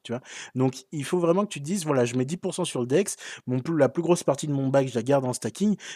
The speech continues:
Et du coup, bah, les L K M X que j'ai, je les mets dans la pool Mex Mex. Et tu la joues safe, tu vois. Mais, euh, te fais pas du... faut pas rentrer avec de la pression. Saumon. Ok, donc a priori, tu pars pour un soixante-quinze pour cent environ en lock, donc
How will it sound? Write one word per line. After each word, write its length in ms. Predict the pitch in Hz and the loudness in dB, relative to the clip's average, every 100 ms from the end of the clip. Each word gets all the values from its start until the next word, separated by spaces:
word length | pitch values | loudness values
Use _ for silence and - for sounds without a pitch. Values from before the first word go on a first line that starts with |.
| - | -4
Et 80 | 120 | -2
du 140 | 117 | -2
coup, 160 | - 202 | -4 2
bah, 240 | 139 113 | 6 6
les 120 | 113 | 8
L 140 | 117 117 | 4 4
K 100 | 139 | 2
M 120 | 123 | 2
X 160 | 120 | -2
que 120 | - 117 | -4 0
j'ai, 200 | 151 185 | 4 4
je 100 | 131 | 2
les 80 | |
mets 120 | 120 147 | 2 2
dans 100 | 233 | 0
la 80 | |
pool 180 | 220 151 | 0 0
Mex 220 | 165 190 | 0 0
Mex. 240 | 226 202 - - - | -2 -4 -6 -16 -6
Et 80 | 120 | -4
tu 100 | 127 | 4
la 140 | 120 | 4
joues 100 | 120 | 4
safe, 380 | 190 233 196 - _ | 0 0 0 -4 _
tu 120 | - | -2
vois. 160 | 131 - - - | 0 0 -10 -4
Mais, 220 | 127 165 | 4 6
euh, 200 | 165 120 | 8 6
te 120 | 117 123 | 4 0
fais 140 | 147 | -2
pas 160 | 185 185 | 0 -2
du... 120 | 185 | -4
faut 140 | - | -4
pas 140 | 226 220 | 0 2
rentrer 320 | 190 180 196 | 0 0 0
avec 140 | 170 | 2
de 80 | 160 | 2
la 80 | 151 | 0
pression. 340 | 165 147 151 - _ _ _ _ _ _ - - | 0 -2 -6 -8 _ _ _ _ _ _ -12 -8
Saumon. 360 | - 127 107 92 - - | 0 0 0 -4 -16 -4
Ok, 160 | 147 143 | -2 0
donc 160 | 143 139 | 0 0
a 60 | 139 | 0
priori, 480 | 151 147 147 151 | 0 0 0 -2
tu 140 | 147 139 | -4 -4
pars 200 | 143 139 | -2 -2
pour 100 | 127 | -6
un 40 | |
soixante-quinze 480 | 123 131 135 135 135 | -6 -6 -4 -4 -6
pour 160 | 123 - | -8 -6
cent 100 | 131 | -4
environ 400 | 113 113 127 135 - - _ | -2 -2 -4 -6 -14 -20 _
en 400 | 117 113 113 113 | 0 2 2 2
lock, 360 | 117 143 147 | 0 -2 -6
donc 220 | 107 117 | -8 -8